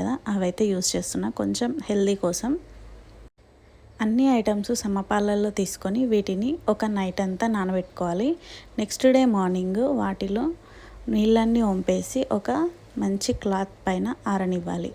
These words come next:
అది కూడా మనం ఎండకు పెట్టకూడదు, ఇంట్లో ఫ్యాన్ కింద మాత్రమే ఆరనివ్వాలి. ఎక్కువసేపు నానబెట్టి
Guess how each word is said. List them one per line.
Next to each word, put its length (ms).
అది 200
కూడా 200
మనం 240
ఎండకు 300
పెట్టకూడదు, 480
ఇంట్లో 300
ఫ్యాన్ 260
కింద 140
మాత్రమే 380
ఆరనివ్వాలి. 580
ఎక్కువసేపు 600
నానబెట్టి 560